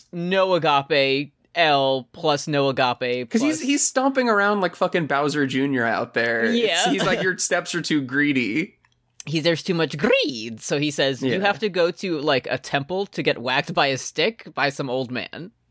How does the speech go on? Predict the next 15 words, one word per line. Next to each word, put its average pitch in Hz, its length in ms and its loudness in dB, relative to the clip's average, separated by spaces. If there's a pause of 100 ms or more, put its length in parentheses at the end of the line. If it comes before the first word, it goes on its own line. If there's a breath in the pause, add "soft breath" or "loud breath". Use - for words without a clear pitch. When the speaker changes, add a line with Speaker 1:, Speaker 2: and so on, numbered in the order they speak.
(160)
Speaker 2:
Yeah. 117 240 4
Speaker 1:
So, 113 420 -2 (380 loud breath)
Speaker 2:
It's - 320 -6
Speaker 1:
enjoy. 147 120 2
Speaker 2:
the 139 60 2
Arya 139 220 4
Stark 120 260 0
approach. - 480 -8 (360)
Speaker 1:
Yeah, 185 200 0
and 214 220 0
a-, 233 280 0
after 277 220 -2
this 262 180 -4
happens, 185 640 -2
like, 139 420 -2